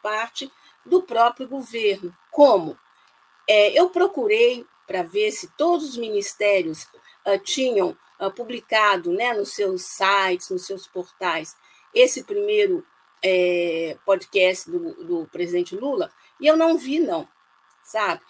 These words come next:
Aliás, eu duvido que todos os ministros tenham assistido esse primeiro podcast.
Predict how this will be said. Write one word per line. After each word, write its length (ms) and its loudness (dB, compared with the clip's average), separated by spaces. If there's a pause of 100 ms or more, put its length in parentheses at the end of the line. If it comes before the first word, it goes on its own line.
(300)
Aliás, 500 2
eu 200 2
duvido 720 -4 (260)
que 100 -8
todos 440 6
os 100 -6
ministros 640 -4
tenham 440 -2 (240)
assistido 600 -4
esse 180 -4
primeiro 360 -6
podcast. 640 -10